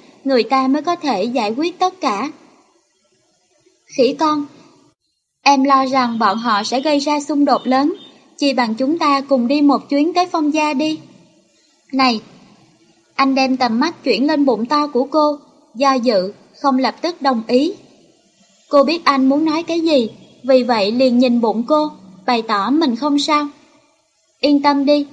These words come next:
em đã dự tính xong ngày sinh thì còn đến một tháng lận, không có gì đáng ngại đâu.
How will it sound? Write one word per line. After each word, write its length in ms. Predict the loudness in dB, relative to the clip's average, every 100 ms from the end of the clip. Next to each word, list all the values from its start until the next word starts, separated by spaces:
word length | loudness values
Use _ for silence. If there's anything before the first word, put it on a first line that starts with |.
| -18 _
em 220 | -2 0 2
đã 80 |
dự 260 | 0 0 0
tính 200 | 0 -2
xong 240 | 0 -2 0
ngày 180 | -2 0
sinh 320 | 0 0 -2 -8 -2
thì 120 | 0
còn 260 | 0 -2 -2
đến 200 | -2 -2
một 120 | -2 -4
tháng 260 | -4 -2 0
lận, 240 | -2 -4 -14 -20 _ -4
không 200 | -2 0
có 60 |
gì 260 | 0 0 0
đáng 240 | 0 -2
ngại 220 | -2 -2
đâu. 240 | -2 -2